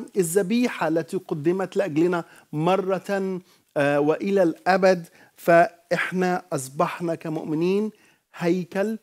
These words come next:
مقدس. والهيكل كان زمان الله يعلن حضوره فيه.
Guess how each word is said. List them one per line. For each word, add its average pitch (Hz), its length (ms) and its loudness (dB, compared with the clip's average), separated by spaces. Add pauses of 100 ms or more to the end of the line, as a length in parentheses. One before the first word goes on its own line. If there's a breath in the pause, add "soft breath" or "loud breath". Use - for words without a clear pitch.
(120)
مقدس. 170 600 -10 (300 soft breath)
والهيكل 180 580 2
كان 170 240 -4
زمان 185 400 0 (480 soft breath)
الله 175 460 0
يعلن 180 680 2
حضوره 170 640 -2
فيه. 185 380 -6